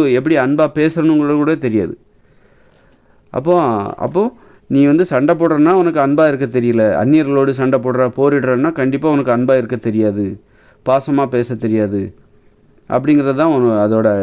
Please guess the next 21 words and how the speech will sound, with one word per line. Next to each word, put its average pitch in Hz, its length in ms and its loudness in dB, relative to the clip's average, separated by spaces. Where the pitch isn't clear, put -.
அடிப்படை. 101 380 -4
அப்படின்னா 127 380 -4
அன்பாக 147 440 0
இருப்பதற்கு, 147 480 -2
அ, 143 80 2
சண்டை 156 300 0
போடுவதற்கு 165 440 2
ஒரு 151 120 4
உணவு 147 240 2
இருக்குன்னா 135 380 0
கண்டிப்பா 170 380 0
அன்பாக 160 360 2
இருப்பதற்கு 143 400 -2
ஒரு 160 140 2
உணவு 117 200 2
இருக்கும். - 260 -6
அன்பாக 160 400 2
இருப்பதற்கு, 135 480 -2
பாசமாக 151 560 0
பேசுவதற்கும் 127 600 -2
பழகுவதற்கும் 123 600 -2